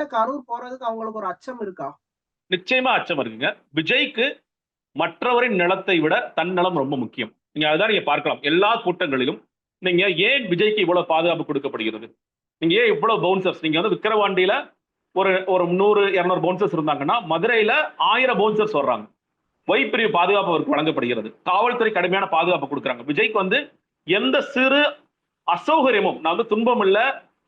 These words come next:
Speaker 2: அசௌகரியம் கூட நடந்து விடக்கூடாது என்பதில் எல்லோரும் இவ்வளவு கவனமா இருக்கிறாங்கன்னா, விஜய்க்கு தன்னலம் முக்கியம். சார்ட்டர்ட் ஃபிளைட்ல ஒருத்தர் வந்து போறார். மக்களை பார்க்கிற பிரச்சார கூட்டத்திற்கு, அதாவது அறிஞர் அண்ணா சொன்ன மாதிரி மக்களிடம் செல். அண்ணா வந்து சார்ட்டர் ஃபிளைட்ல போனாரா?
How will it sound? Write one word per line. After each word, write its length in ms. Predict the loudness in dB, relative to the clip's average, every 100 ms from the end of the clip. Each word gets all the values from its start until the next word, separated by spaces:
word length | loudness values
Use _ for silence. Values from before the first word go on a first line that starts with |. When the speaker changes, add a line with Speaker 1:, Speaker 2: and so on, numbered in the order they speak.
| _
Speaker 2:
அசௌகரியம் 540 | -4 2 4 4 4
கூட 140 | 2 0
நடந்து 300 | 0 0 2
விடக்கூடாது 440 | 2 2 2 2
என்பதில் 420 | 2 2 2 0 -8 _ _ -2
எல்லோரும் 400 | 2 4 4 4
இவ்வளவு 260 | 2 2
கவனமா 340 | 2 2 2 0
இருக்கிறாங்கன்னா, 540 | 0 -2 0 0 -2 -4
விஜய்க்கு 400 | -2 0 0 -2
தன்னலம் 400 | -4 -2 0 0
முக்கியம். 320 | -2 -4 -6 -8 _ _ _ _ _ _ _ _ _
சார்ட்டர்ட் 280 | -2 -2 -4
ஃபிளைட்ல 300 | -2 -2 0 0
ஒருத்தர் 260 | 0 0
வந்து 220 | 0 0 0
போறார். 340 | 2 0 -2 -12 _ -8
மக்களை 380 | -6 -2 -2
பார்க்கிற 360 | 0 0 0 -4
பிரச்சார 380 | -4 -2 0 0
கூட்டத்திற்கு, 460 | 0 0 -2 0
அதாவது 240 | 2 2 2
அறிஞர் 320 | 0 0 -2
அண்ணா 160 | 0 -2
சொன்ன 200 | -2 -2
மாதிரி 180 | 0
மக்களிடம் 400 | -2 -2 0 0
செல். 380 | -2 -2 -2 -2 _ _ _ _ _
அண்ணா 280 | -4 0 0
வந்து 220 | 2 2
சார்ட்டர் 240 | 0 -2
ஃபிளைட்ல 160 | -2 -2
போனாரா? 440 | 0 0 2 2